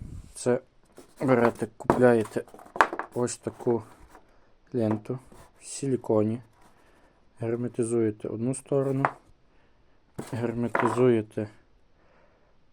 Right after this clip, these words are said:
другу сторону, берете термоусадку прозору,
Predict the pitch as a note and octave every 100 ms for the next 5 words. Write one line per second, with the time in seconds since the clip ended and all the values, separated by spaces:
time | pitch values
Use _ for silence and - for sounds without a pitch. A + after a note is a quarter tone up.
0 | _ - A#2 B2+ C3 C3 - C3+ C3+ C3+
1 | C3+ C3 _ _ _ _ _ _ B2 A#2
2 | A2+ A#2 - _ _ _ _ - A#2+ A2+
3 | A2+ G#2 - A2+ - - - C3+ B2+ C#3
4 | C#3